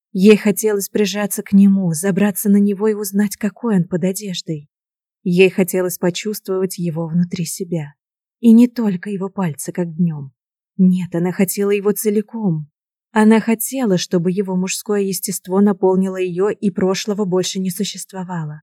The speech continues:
Да, это может быть только временно, но этим вечером и этой ночью Беатрис хотела узнать, что это такое,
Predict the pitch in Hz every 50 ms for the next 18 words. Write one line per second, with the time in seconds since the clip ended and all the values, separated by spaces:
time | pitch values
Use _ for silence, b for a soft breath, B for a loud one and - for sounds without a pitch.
0 | _ _ _ 240 226 196 220 208 196 180 170 175 - 190 196 202 196 190 196 175
1 | 170 190 185 185 - 190 185 175 - 214 202 202 220 240 240 220 180 165 160 156
2 | 156 156 _ _ _ _ _ _ - 202 196 196 196 190 185 - 180 170 160 180
3 | 190 190 - - - 151 147 143 139 _ _ _ _ _ 214 190 196 180 175 -
4 | 180 175 175 180 190 190 - - - 156 147 147 _ _ _ _ 214 190 202 196
5 | 185 - 202 196 - - 214 202 - - 214 202 180 170 170 170 - 180 185 185
6 | 180 - - - - 185 175 175 - 180 175 190 185 - - 202 180 151 151 151